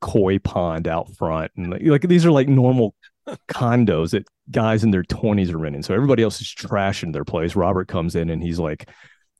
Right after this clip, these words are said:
totally redoes it and koi pond in the front and, you know, a running fountain and waterfall. And I'm like, "Well, who the hell is this guy?" And then he's like, "Oh, yeah, I play guitar, too." And he was playing, um,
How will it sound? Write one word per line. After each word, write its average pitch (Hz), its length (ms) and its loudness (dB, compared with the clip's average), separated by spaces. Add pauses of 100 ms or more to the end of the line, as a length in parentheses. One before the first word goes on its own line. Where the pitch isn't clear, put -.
(280)
totally 110 320 4
redoes 90 580 0
it 80 300 -4
and 82 260 -6 (240)
koi 107 320 4
pond 92 340 -2
in 87 80 -2
the 87 80 -2
front 90 440 -2
and, 92 180 0
you 92 80 0
know, 85 140 0
a 87 60 0
running 98 360 2
fountain 95 680 0
and 98 260 0
waterfall. 95 680 2
And 101 60 2
I'm 117 60 2
like, 170 180 2
"Well, 240 140 -8
who 180 140 -10
the - 100 -6
hell 208 320 0
is 135 100 4
this 120 220 2
guy?" 78 380 -2 (800)
And 135 120 4
then 143 240 4
he's 139 220 4
like, 117 160 4
"Oh, 190 120 2
yeah, 147 160 4
I - 20 2
play 123 180 2
guitar, 107 380 0
too." 113 240 0
And 80 100 -4
he 92 80 0
was 92 160 -2
playing, 92 480 2
um, 80 400 -2